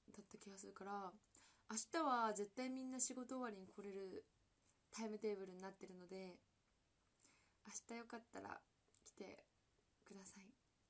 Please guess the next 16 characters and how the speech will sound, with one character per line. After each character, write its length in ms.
今 140
日 60
も 80
ラ 120
イ 40
ブ 100
出 100
た 400
よ。 340
は 200
い、 100
出 60
ま 100
し 120
た 160
よ。 360